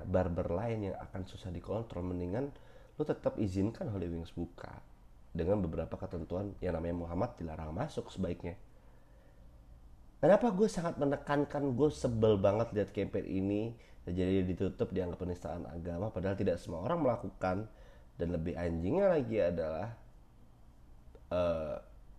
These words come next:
kalau perlu memang yang terlalu berbau agama dilarang masuk. Misalkan orang namanya Muhammad yang dilarang. Kalau Maria kasih, kasih masuk, nggak apa-apa. Karena kan ladies night kan, ladies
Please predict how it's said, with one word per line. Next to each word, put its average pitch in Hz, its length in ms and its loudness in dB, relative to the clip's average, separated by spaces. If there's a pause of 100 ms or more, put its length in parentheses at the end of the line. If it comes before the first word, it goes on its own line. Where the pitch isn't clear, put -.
(1080)
kalau 98 180 0
perlu 110 300 0
memang 117 340 0 (1800)
yang 95 320 6
terlalu 101 320 2
berbau 92 400 2
agama 92 400 0
dilarang 85 320 -2
masuk. 101 320 -4
Misalkan 90 600 -4 (440)
orang 101 340 -4
namanya 110 260 -2
Muhammad 87 400 -6
yang 87 160 -4
dilarang. 101 400 -6 (2000)
Kalau 101 160 4
Maria 104 400 4 (160)
kasih, 95 320 -6
kasih 85 240 -6
masuk, 85 320 -8 (160)
nggak 82 80 -6
apa-apa. - 320 -6
Karena 120 240 -2
kan 175 140 2 (400)
ladies 85 320 0
night 87 260 2
kan, 76 140 -10
ladies 80 260 -6